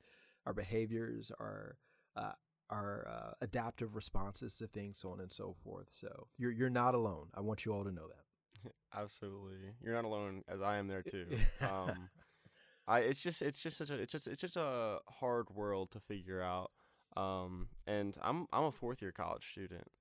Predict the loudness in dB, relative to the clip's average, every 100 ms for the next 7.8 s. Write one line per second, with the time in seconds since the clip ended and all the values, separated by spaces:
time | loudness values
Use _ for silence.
0 | _ _ _ -10 4 6 6 4 _ -6
1 | -4 0 -2 0 0 0 0 0 -2 -2
2 | -2 -2 -4 -4 -4 -4 -4 -2 0 0
3 | -2 -2 -4 -6 -14 -20 -14 -6 -6 -4
4 | -6 -4 -6 -8 -6 -4 -4 -6 -12 -20
5 | _ _ _ _ _ -6 -4 -2 -2 2
6 | 2 4 2 2 -2 0 0 0 0 0
7 | 0 -2 -6 -6 -6 -4 -8